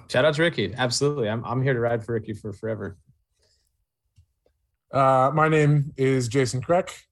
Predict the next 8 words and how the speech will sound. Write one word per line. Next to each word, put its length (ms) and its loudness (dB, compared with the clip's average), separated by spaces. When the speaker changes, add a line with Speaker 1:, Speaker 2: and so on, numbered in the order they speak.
Speaker 2:
I 280 0
am 280 -4
also 600 -2
in, 320 0
uh, 380 -2
<clears throat> 40 -18
Harrisonburg, 500 -2
Virginia. 520 -2